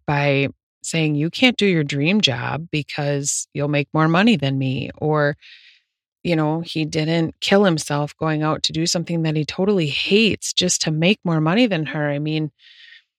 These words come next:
it's really about perspective in how you view things. And I don't think that men or women should feel inadequate because they aren't earning as much as their partner.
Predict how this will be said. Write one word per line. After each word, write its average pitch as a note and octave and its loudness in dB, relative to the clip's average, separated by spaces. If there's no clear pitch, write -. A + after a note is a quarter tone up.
it's G#3 2
really A#3 6
about F#3 2
perspective - -6
in E3+ -2
how E3 -2
you D#3 -2
view D3+ -2
things. - -8
And D#3 -4
I E3 -4
don't G3 -2
think F#3+ -4
that D#3+ -2
men D#3 2
or E3+ 2
women D3+ 2
should D3+ -2
feel D#3+ 0
inadequate D#3+ -2
because F3+ -2
they F3 2
aren't F3+ 0
earning F3 0
as D#3 0
much E3 2
as D#3+ -4
their D#3 0
partner. D#3+ -2